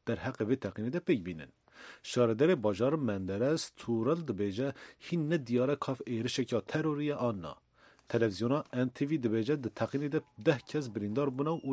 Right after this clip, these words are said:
lê belê rewşa birîndara nexirabe. Di hejdeh mehên dawî de gelek teqîn li Tirkiye encam dane û devleta Tirkiye serhilderên Kurd û devleta Îslamî ji bo va teqînan tombar dike.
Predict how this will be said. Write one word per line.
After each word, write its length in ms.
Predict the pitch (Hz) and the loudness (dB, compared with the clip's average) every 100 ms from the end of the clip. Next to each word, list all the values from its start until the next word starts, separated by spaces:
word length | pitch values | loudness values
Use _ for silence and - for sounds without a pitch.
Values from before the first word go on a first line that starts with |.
| 120 | 0
lê 80 | 135 | 0
belê 220 | 139 151 - - - - | 0 -2 -4 -14 -8 -2
rewşa 320 | 131 - 123 | 0 0 0
birîndara 360 | 104 101 135 | 0 0 0
nexirabe. 540 | 190 196 - 85 - - - _ _ - - - - 117 | 2 2 0 -4 -6 -12 -16 _ _ -20 -20 -20 -14 2
Di 60 | 127 | 2
hejdeh 420 | - 120 110 196 | 2 -2 0 2
mehên 380 | 190 127 147 135 | 2 2 0 0
dawî 240 | 113 131 | 2 2
de 60 | 147 | 0
gelek 500 | 110 156 160 143 - | 0 2 2 0 -4
teqîn 460 | 107 - 151 160 | -8 -6 -6 -4
li 80 | 117 | -4
Tirkiye 500 | - - 135 - 135 | -6 -4 -6 -4 -4
encam 480 | 147 117 101 131 127 | -2 -4 -2 0 2
dane 340 | 120 143 180 175 - - - 127 | 2 4 2 2 -6 -16 -6 4
û 220 | 135 147 - - - 120 | 4 4 -4 -20 -4 4
devleta 380 | 110 120 - | 4 4 2
Tirkiye 320 | 131 - - 156 | 0 0 2 4
serhilderên 880 | - 107 101 101 117 135 143 160 - | 4 2 2 2 6 6 6 2 4
Kurd 220 | 151 175 - 156 | 4 4 0 -2
û 140 | 143 | 4
devleta 380 | 117 104 131 156 | 6 6 4 4
Îslamî 480 | 123 - 113 123 156 | 2 0 2 2 2
ji 280 | 113 110 95 | 2 0 2
bo 220 | 143 156 - | 0 0 2
va 80 | 143 | 2
teqînan 400 | - 95 131 185 | 2 -2 0 0
tombar 460 | - 190 143 120 | 4 6 10 10
dike. 260 | - - - | 8 -4 -8